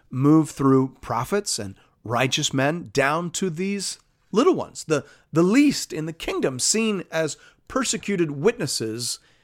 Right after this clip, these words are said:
in the latter part of the dialogue, closed quote. Thus, there is an organic connection between Christ,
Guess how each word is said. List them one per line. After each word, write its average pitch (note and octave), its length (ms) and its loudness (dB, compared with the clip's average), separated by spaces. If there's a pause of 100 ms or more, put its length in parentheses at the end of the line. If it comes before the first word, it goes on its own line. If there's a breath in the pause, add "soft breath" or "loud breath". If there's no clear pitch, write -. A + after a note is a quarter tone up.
(320)
in C3+ 220 0
the C3 100 0
latter C3 340 2
part B2+ 240 2
of A#2 60 -2
the A2+ 60 -4
dialogue, A2 640 0 (140)
closed G2 440 -10
quote. - 380 -8 (1080)
Thus, D#3+ 320 4 (320 soft breath)
there F#3 240 4
is A3+ 560 2
an D#3 420 0
organic D#3 800 -2
connection G3 600 -6
between E3+ 480 -8 (100)
Christ, - 580 0